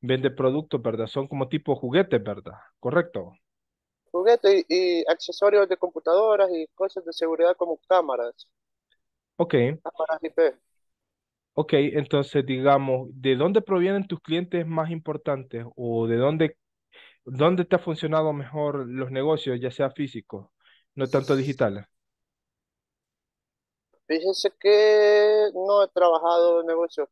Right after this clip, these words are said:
Speaker 2: físicos, no, no he tenido local, ¿verdad? O sea, a eso se refiere.
Speaker 1: Ajá, o sea, ¿cuáles han sido tus, o sea, dónde has tenido más ventas? O sea,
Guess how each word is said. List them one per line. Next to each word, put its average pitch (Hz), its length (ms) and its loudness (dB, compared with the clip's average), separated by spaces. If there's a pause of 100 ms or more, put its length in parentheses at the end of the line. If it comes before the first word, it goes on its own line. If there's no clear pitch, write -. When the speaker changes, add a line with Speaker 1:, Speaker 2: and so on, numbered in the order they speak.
Speaker 2:
físicos, 143 600 -10
no, 139 480 -4
no 156 200 -2
he 151 40 -2
tenido 156 340 0
local, 143 400 -2
¿verdad? 120 280 -10 (420)
O - 100 -20
sea, 139 260 -2
a 151 120 2
eso 185 180 0
se 147 120 -2
refiere. 139 380 -2 (1300)
Speaker 1:
Ajá, 135 420 2
o 127 80 -2
sea, 127 200 2 (180)
¿cuáles 160 300 4
han 165 120 -2
sido 170 320 -2
tus, 131 520 -8
o 135 100 -10
sea, 123 360 4 (100)
dónde 165 360 -2
has 185 100 -4
tenido 180 400 0
más 170 180 -2
ventas? 170 360 -4 (460)
O 120 80 -18
sea, 113 260 -6